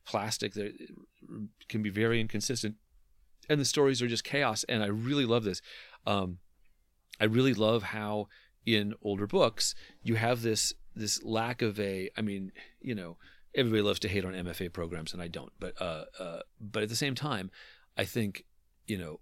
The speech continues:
once you have whole departments telling you what the,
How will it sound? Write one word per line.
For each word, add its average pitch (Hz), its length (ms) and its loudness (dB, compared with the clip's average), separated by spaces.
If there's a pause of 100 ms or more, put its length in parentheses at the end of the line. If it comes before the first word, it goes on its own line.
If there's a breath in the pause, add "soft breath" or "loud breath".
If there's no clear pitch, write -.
once 113 360 0
you 117 100 -2
have 110 440 -4
whole 131 160 2
departments 107 640 -2
telling 98 300 -4
you 85 340 -8 (560)
what 101 280 -4
the, 85 320 -4